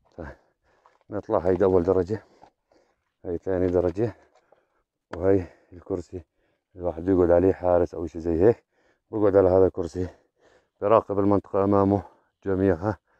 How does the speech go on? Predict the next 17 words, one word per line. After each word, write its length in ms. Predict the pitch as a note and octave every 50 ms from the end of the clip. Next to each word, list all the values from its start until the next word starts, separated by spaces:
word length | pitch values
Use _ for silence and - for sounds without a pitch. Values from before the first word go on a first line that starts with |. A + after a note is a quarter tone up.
| _ _ _ _ _ _ _ _
تمام، 420 | - F#2 F#2 F#2+ G2 G2 F#2+ F2 D2 D2+
مطلة 440 | F2+ F#2+ F#2 - G#2 G2 F#2 F2+ F2
على 160 | F2+ F2+ F2
كل 100 | F#2 F#2+
الجهات، 360 | F2+ F2 F2+ F#2+ F#2 F#2+ F2
بيقدر 260 | F#2 F2+ E2+ E2+ D#2+
يشوفها. 460 | D#2 - F#2+ F#2 D#2+ - F2+ G#2 G2 - _ _ _ _ _ _ _ _ _ _ -
ماشي، 360 | F#2 F#2+ F#2+ F2 - G2+ G#2 E2 - - _ _ _ _ _ _ _ _ _ _ _ _ _ _ _ _
بس 200 | A#2 A2 F#2+ -
مجرد 280 | G#2 G2 G#2 G#2 G2 F#2
ما 100 | G2 G2
يطلع 220 | F2+ G2 F#2+ F2
هالدرجات، 520 | F2+ F2+ F2+ F2+ E2+ E2+ D#2+ F2 E2 D2+ F2
هاي 120 | F2+ E2+
واحدة، 260 | E2+ E2 D#2 D#2 D#2+
ثنتين، 440 | D2+ D#2+ F2 E2 - - F#2+ G#2 C3 - _ _ _ _ _ _ _ _ _ _ _ _
والكرسي. 500 | - F#2 E2+ - - E2 D2+ - _ -